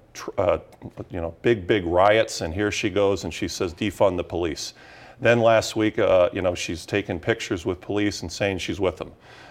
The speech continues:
You know, i-, it's what you call a flip-flop, and it doesn't work, especially with, uh, the hardworking men and women of the police force.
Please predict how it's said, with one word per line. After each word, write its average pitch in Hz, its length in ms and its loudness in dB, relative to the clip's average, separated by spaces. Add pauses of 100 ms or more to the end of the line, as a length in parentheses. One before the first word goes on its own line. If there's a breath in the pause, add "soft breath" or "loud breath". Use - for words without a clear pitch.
(120)
You 120 100 0
know, 113 220 6
i-, - 60 -4
it's 120 420 0
what 143 160 2
you 120 80 -10
call 110 220 4
a - 20 2
flip-flop, 85 680 2 (300 loud breath)
and 107 260 4
it 87 120 -2
doesn't 131 320 2
work, 113 340 4
especially 117 540 2
with, 95 200 -2
uh, 90 180 6
the 95 120 0
hardworking 107 640 2
men 110 160 4
and 98 120 0
women 101 300 2
of 87 80 0
the 87 80 -6
police 90 320 -4
force. - 380 -10